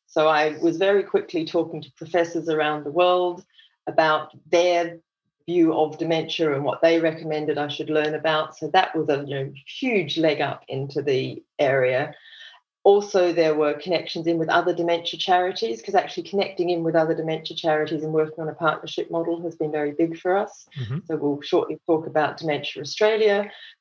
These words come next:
Speaker 1: but the, in my initial phase, it was Alzheimer's Research U K, um, and meeting the people there sort of gave me a grounding in everything I needed to know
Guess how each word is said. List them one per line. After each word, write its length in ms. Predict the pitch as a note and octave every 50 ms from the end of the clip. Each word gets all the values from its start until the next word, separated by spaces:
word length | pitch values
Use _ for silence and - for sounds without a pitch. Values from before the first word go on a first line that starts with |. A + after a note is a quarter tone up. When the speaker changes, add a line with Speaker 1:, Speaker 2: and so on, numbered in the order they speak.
| _ -
Speaker 1:
but 240 | D#3+ D3 - - - -
the, 140 | D#3+ D#3 D#3+
in 220 | D#3+ D#3 E3 E3
my 160 | E3 D#3+ D3
initial 440 | D3+ F3+ A#3 C4 B3+ - A3 F#3 E3
phase, 600 | E3 - F3 D#3 D3 C#3+ D3 D3 D3 C#3+ C#3+ - -
it 140 | E3 D3+ -
was 160 | D3 D3+ D3 - -
Alzheimer's 560 | F3 D#3 E3 - - D#3+ D3+ D3 D3 C#3+ -
Research 480 | D#3 D3+ - E3 D3+ C#3+ D3 - - -
U 160 | D#3 D3 C#3+
K, 520 | D3 - F3 D#3 C#3 C#3 C3+ - - - - _ - - - _ _ _ _
um, 520 | E3 D#3+ D#3 D3 C#3+ D3 D3 D3 C#3+ C3+ C#3 -
and 240 | - D3 C#3+ C#3+ D#3
meeting 320 | D#3+ E3 E3 D#3+ E3 E3+ D#3
the 80 | D3
people 380 | - F3 D#3 C#3+ C#3 D#3 D3 C#3+
there 500 | D#3 D3+ C#3+ C#3 C3+ C3 C3 B2+ - - - _ _ -
sort 120 | D#3+ D3
of 180 | D3 C#3 - - _ _
gave 240 | E3+ D3+ D3+ D3+ D#3
me 140 | D#3+ D3+ D3
a 40 | C#3
grounding 460 | C#3+ D3+ C#3 C#3 C3+ C#3 C#3+ C3+ C3+
in 80 | C3+
everything 400 | C#3 C#3 C#3 D3+ C#3+ C#3+ C#3+ C#3
I 100 | C#3+ C#3
needed 260 | C#3 C3+ C3 C#3+ C#3 C#3
to 100 | - D3
know 340 | C#3+ C#3 C3+ C3+ C3+ C3